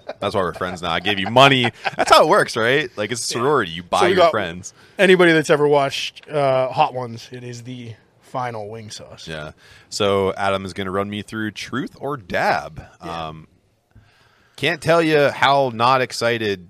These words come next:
Speaker 1: I, I can possibly be for this. And I, and here's the thing, though, too. You know me, uh, better than anybody else.
Speaker 2: Yeah, so we're, we're just gonna th-, run you through courses, too, and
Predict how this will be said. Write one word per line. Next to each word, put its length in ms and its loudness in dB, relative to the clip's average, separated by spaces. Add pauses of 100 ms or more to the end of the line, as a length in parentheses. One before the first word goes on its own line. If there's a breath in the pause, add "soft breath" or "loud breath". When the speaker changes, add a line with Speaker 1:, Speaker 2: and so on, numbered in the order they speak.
Speaker 1:
I, 340 -4
I 40 -4
can 180 -10
possibly 360 -2
be 180 -10
for 140 -12
this. 420 -10
And 140 -8
I, 100 -2
and 240 -4
here's 200 0
the 120 -8
thing, 320 -6
though, 160 -6
too. 360 -8 (300 loud breath)
You 280 -12
know 280 -2
me, 400 -10 (560)
uh, 260 -6
better 760 -4 (100)
than 380 -10
anybody 400 -6
else. 460 -6 (160)
Speaker 2:
Yeah, 160 2
so 140 -4
we're, 200 2
we're 140 0
just 180 -4
gonna 180 -2
th-, 300 -20
run 340 2
you 140 -2
through 260 -8
courses, 540 -10
too, 280 -10
and 240 -4